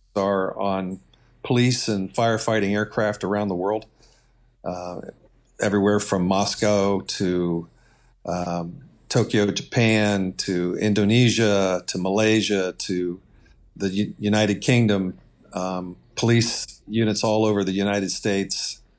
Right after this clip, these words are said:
Um, we're in South America. We're in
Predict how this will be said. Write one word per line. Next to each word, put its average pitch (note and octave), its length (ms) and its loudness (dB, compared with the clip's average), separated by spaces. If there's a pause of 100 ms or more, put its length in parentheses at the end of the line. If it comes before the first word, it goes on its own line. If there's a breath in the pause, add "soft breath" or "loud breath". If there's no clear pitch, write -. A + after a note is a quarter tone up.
(480)
Um, F2+ 500 -8 (120)
we're F#2+ 300 -2
in F#2 240 -6 (260)
South G2+ 340 0
America. F#2+ 540 0
We're F2+ 320 -2
in F2 160 -6